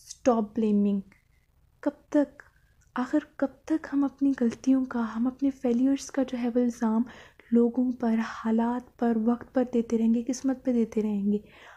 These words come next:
हम कब अपनी जिम्मेदारियों, कब तक हम अपने फेलियर से भागते रहेंगे? कब तक हम अपने कंफर्ट ज़ोन में रह के सिर्फ खुद को ये समझाते रहेंगे कि नहीं मेरी कोई गलती नहीं थी,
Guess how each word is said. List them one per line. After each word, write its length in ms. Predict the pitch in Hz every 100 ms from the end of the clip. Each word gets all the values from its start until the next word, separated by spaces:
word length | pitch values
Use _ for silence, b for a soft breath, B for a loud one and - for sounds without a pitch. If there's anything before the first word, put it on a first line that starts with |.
| B B -
हम 180 | 262 277 - -
कब 100 | 302
अपनी 260 | 294 277 262
जिम्मेदारियों, 680 | 254 240 226 220 226 226 233
कब 220 | - -
तक 100 | 320 -
हम 120 | 285
अपने 280 | 269 277 277 B B B
फेलियर 300 | 254 247 269
से 140 | -
भागते 500 | 269 - 226 226 -
रहेंगे? 400 | 254 233 226 226
कब 220 | 247 285 -
तक 120 | 320 311
हम 60 |
अपने 220 | 302 - 285
कंफर्ट 460 | 262 254 269 262
ज़ोन 200 | 262 277
में 120 | 269
रह 160 | 247 226
के 280 | 226 254 254 B B B -
सिर्फ 200 | 311 -
खुद 120 | 320
को 140 | 339
ये 80 | 330
समझाते 560 | 330 311 277 247 247 302
रहेंगे 260 | 285 269 -
कि 60 |
नहीं 220 | 294 285 302
मेरी 340 | 240 240 294
कोई 180 | 311 302
गलती 340 | 277 254 269
नहीं 280 | 254 240 247
थी, 280 | 240 262